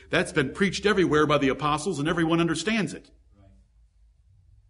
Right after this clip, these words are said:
But he wants to keep preaching, "And if by any means I can provoke these Jews that are my kinsmen and of my nation to emulation,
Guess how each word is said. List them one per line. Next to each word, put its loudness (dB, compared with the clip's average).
But 2
he 6
wants 4
to 0
keep 0
preaching, 2
"And 4
if 2
by 4
any 4
means 4
I 4
can 0
provoke 2
these 0
Jews 2
that 4
are 4
my 4
kinsmen 2
and 2
of 0
my 4
nation 2
to -2
emulation, 2